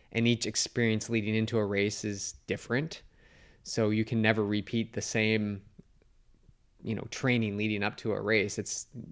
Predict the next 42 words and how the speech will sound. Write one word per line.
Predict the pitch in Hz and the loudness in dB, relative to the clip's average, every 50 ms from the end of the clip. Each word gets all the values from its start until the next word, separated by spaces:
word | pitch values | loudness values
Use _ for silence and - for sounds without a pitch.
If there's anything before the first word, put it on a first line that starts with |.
| - - - - - | -16 -18 -20 -8 0
different | - 123 113 - 123 113 - | 0 0 0 2 -2 -2 -2
in | - 110 107 98 | -4 -6 -6 -6
some | - - - 113 104 | -4 -2 -2 -2 -2
respect, | 98 101 - - - 117 110 107 - 107 | -2 -4 -6 -2 0 0 0 2 2 0
and | 117 | 0
you | 120 117 | 0 2
want | 110 110 120 160 190 | 2 2 2 2 0
it | - | -2
to | - - | -6 -8
be | - 95 95 | -8 -8 -10
different | - - 110 - 113 110 | -10 -12 -8 -6 -6 -4
because | - 113 107 - 113 104 101 | -4 -4 -4 -2 -2 -2 0
you're | 107 107 110 110 107 104 - - | 2 2 2 2 0 -2 -4 0
ever | - 120 110 113 110 | 0 2 4 4 2
changing. | 110 - - 131 139 127 110 - - - - - - - - - - - - - - - - | 2 0 0 2 2 2 0 -4 -6 -10 -16 -20 -20 -20 -20 -20 -20 -20 -20 -20 -20 -8 -4
Uh, | 113 107 98 | -2 -2 0
you | - 110 110 123 143 180 220 196 | 0 4 10 12 12 12 12 12
are | 139 113 | 12 12
the | 107 117 110 | 12 8 4
same. | - - - 110 104 104 | 4 2 2 2 2 4
You, | 110 117 135 165 165 139 | 8 10 12 12 12 12
meaning | 117 117 113 110 107 | 10 8 6 6 6
you | 110 123 127 | 4 4 4
inside, | 113 107 101 - - 101 135 180 175 | 4 2 2 2 4 6 8 8 8
are | 127 107 | 8 6
the | 101 101 - | 4 2 -2
same, | - - 98 85 95 107 123 151 151 - _ _ - - - - - | -2 -2 0 2 2 2 0 -2 -6 -10 _ _ -20 -20 -20 -4 2
but | - 131 | 4 6
you're | 127 123 131 | 8 8 8
in | 151 147 127 - - - 92 | 8 6 6 2 -4 -6 -6
a | 95 120 | -6 0
different | 110 143 - 135 113 101 | 2 2 2 2 2 4
body | 110 117 127 127 110 101 101 | 6 6 6 6 6 4 4
every | 101 101 - - | 2 2 0 -2
day. | 104 101 92 - - - - - _ _ | -2 0 0 -2 -2 -6 -12 -18 _ _
It's | - 107 107 - - | -6 -6 -6 -6 -8
changing. | - - 120 117 113 104 - - - - - - - - - - - - - - - - - _ | -6 -4 -2 -2 -2 -2 -6 -10 -16 -20 -20 -20 -20 -20 -20 -20 -20 -20 -20 -20 -20 -20 -20 _
So | - - - 151 147 139 131 123 117 110 - - - _ _ _ _ _ _ _ _ _ _ _ _ _ _ _ _ _ _ _ _ _ | 4 10 12 12 12 12 12 12 12 8 2 -8 -20 _ _ _ _ _ _ _ _ _ _ _ _ _ _ _ _ _ _ _ _ _
in | 165 165 175 | 12 12 12
those | 180 175 160 135 160 | 12 12 12 10 8
experiences, | - - - - 143 139 139 139 127 - - 117 113 113 110 | 4 4 6 8 8 8 8 8 6 4 4 2 2 4 4
you, | 117 120 117 113 113 | 4 4 4 4 2